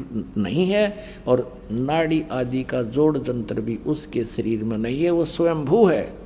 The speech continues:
वो परिभू है। अब यहाँ ये अनाड़ी वेदों के विद्वान मा-, कहलाने वाले नकली कहते हैं, यजुर्वेद अध्याय नंबर चालीस के श्लोक आठ में कहा है, परमात्मा कहता, "मैं अकायम हूँ।"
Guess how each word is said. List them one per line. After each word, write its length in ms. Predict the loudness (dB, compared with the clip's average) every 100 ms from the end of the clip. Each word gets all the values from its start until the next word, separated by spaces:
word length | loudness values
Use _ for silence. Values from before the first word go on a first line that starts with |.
| -18 -18 -10 4
वो 120 | 4
परिभू 640 | 6 4 4 4 2 4
है। 340 | 4 2 -2 -10 -16 -16 -18 0
अब 180 | 4 4
यहाँ 260 | 4 4 4
ये 180 | 4
अनाड़ी 760 | 4 4 2 4 4 4 2 0 -6 -12 2
वेदों 380 | 6 8 8 6
के 200 | 6 4
विद्वान 460 | 4 2 2 4 4
मा-, 220 | 2 2
कहलाने 640 | -2 0 4 6 6 4
वाले 320 | 4 4 4 2
नकली 420 | 0 -2 0 0
कहते 360 | 0 -2 0
हैं, 300 | 0 2 0 -4 -16 -4 4
यजुर्वेद 600 | 6 6 4 6 4 2
अध्याय 320 | 0 2 2
नंबर 200 | 0 0
चालीस 300 | 2 2 2
के 140 | 0
श्लोक 380 | 0 2 2 4
आठ 180 | 0 0
में 180 | -4 -2
कहा 160 | -2
है, 240 | 2 2 2 -6 -16 -2
परमात्मा 520 | 0 2 0 0 -4
कहता, 600 | -4 -4 -2 -2 -2 -8 -8
"मैं 180 | -2 -2 0
अकायम 500 | -2 2 4 4 4
हूँ।" 520 | 4 2 2 -2 -6